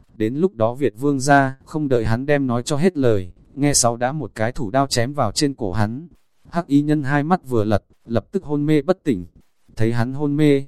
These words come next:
Nghe Sáu mới khinh thường hừ lạnh một tiếng, "An Bình quận chúa, hừ, nàng đều đã tự thân khó bảo toàn, thế nhưng còn trông cậy vào nàng tới cứu ngươi, thật là cái ngu ngốc." Bất quá ngẫm lại cũng là, nếu không phải cái ngu ngốc,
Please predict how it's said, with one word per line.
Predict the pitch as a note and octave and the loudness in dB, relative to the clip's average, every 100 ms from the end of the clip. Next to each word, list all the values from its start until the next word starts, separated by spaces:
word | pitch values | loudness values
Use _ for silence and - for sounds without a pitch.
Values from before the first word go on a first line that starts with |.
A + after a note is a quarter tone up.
| - - | -10 -12
Nghe | C#3 C#3+ | -2 0
Sáu | - A#2 | 2 0
mới | A#2 A#2 B2 | -2 -2 -2
khinh | - D3 | 0 -2
thường | C3+ G#2+ | 0 -4
hừ | G2 G#2 | -2 -2
lạnh | G#2+ G#2 A2 | 0 -2 -4
một | G2+ | -6
tiếng, | A#2 A2 C#3+ E3+ _ _ _ - | 0 0 -2 -12 _ _ _ -4
"An | C#3+ C3 | -2 0
Bình | G2+ | -2
quận | - A#2+ G#2 _ _ _ _ _ _ - - | 2 0 0 _ _ _ _ _ _ -20 -8
chúa, | - A2+ A#2+ C#3 C#3 _ _ - | -4 -2 -2 -4 -14 _ _ -12
hừ, | A#2 G#2+ G2 G2 _ - | -4 -4 -4 -10 _ -6
nàng | A2+ G2+ | -4 -2
đều | G2 G2+ | 0 0
đã | G#2 | 0
tự | B2 C3+ A2 | -2 -4 0
thân | C#3+ | -2
khó | C#3+ A#2+ C3 | -2 -6 0
bảo | A#2+ | 0
toàn, | F2 A2 G2 F#2 _ _ | 0 -2 -2 -8 _ _
thế | - A#2+ | -4 -2
nhưng | C#3+ D3 | 2 0
còn | C3+ G#2+ F#2+ | 2 0 2
trông | C#3+ C3+ | -4 0
cậy | C3 G#2 | 0 0
vào | G#2+ G2 | -2 0
nàng | G#2+ G2 | -2 -2
tới | - A2+ | -2 -2
cứu | - C#3+ | 0 -4
ngươi, | C#3+ D3 D3+ - _ - | -2 -2 -2 -6 _ -4
thật | A#2+ G2+ | -4 0
là | G#2 | -2
cái | F#2+ A2+ B2 | 0 -2 -2
ngu | D3+ D3 | -2 0
ngốc." | E3 E3 _ _ _ _ - | -2 -2 _ _ _ _ -4
Bất | F3+ - | -4 0
quá | A#2 | -2
ngẫm | B2+ C#3 | 0 -2
lại | D#3+ C#3 - | -2 -4 -4
cũng | C3+ | -6
là, | D3+ A#2 F#2 F2+ - - | 2 2 2 -6 -14 -8
nếu | A2+ A#2 | 0 0
không | B2+ D3+ | 0 -6
phải | C3 G#2+ | -2 -2
cái | - A2 B2+ | 0 -2 -2
ngu | D3+ | -2
ngốc, | D3 E3 | 0 -2